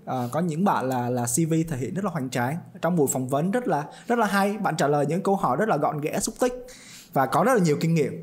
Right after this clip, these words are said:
À, và rồi sau khoảng hai tuần, sau khoảng ba tuần,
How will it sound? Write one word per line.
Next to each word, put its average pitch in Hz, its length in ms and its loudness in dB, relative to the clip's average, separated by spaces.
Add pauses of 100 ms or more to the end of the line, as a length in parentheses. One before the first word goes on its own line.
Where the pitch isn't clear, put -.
(600)
À, 131 300 0
và 127 140 0
rồi 123 240 2
sau 151 220 2
khoảng 113 260 -2
hai 147 200 -4
tuần, 120 240 -2 (140)
sau 139 200 -4
khoảng 117 240 -4
ba 135 160 -2
tuần, 117 240 -2